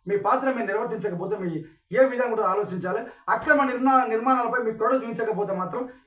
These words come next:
ఇది మూర్ఖతమైన చర్యగా భావించాల్సిన అవసరం ఉందని చెప్పేసి టీఆర్ నిజంగా గుర్తు చేస్తాను. నిజంగా మీకు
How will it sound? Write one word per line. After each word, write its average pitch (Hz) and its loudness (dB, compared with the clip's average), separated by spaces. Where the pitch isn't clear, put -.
ఇది 208 -2
మూర్ఖతమైన 240 0
చర్యగా 202 -2
భావించాల్సిన 175 -2
అవసరం 160 -4
ఉందని 151 -2
చెప్పేసి 170 -6
టీఆర్ 170 -2
నిజంగా 147 -4
గుర్తు 135 -6
చేస్తాను. 156 -4
నిజంగా 311 4
మీకు 294 2